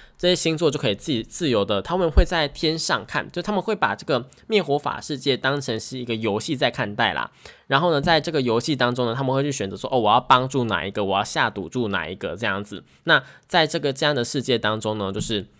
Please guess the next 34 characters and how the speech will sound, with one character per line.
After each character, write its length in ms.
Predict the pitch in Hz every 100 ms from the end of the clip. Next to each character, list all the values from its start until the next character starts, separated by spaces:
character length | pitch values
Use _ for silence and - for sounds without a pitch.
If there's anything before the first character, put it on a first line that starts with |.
| _ _
呃， 240 | 120 113 107
你 280 | 107 107 104
获 260 | - 180
得 140 | 117 107
了 80 | 117
越 200 | 165 127
强 220 | 113 98
的 100 | 101
守 220 | - 90
护 200 | 143 120
灵 180 | 95 87
的 100 | 92
话， 160 | 117
就 80 | 98
可 140 | - -
以 20 |
获 180 | - 107
得 120 | -
更 180 | 143 107
强 160 | 98
的 80 | 90
力 180 | 107 98
量。 240 | 107 92 - _ _ _ _ _ _ _ _ - - - - -
那 260 | - 190 180 - _
这 160 | - 214
些 420 | 214 196 185 190
心 300 | 185 185 185
灵 220 | 147 113
呢， 340 | 117 117 117 110
就 140 | 147
是 180 | 135 131
会 180 | 123 143
去 180 | 147 123
看 460 | - 156 113 87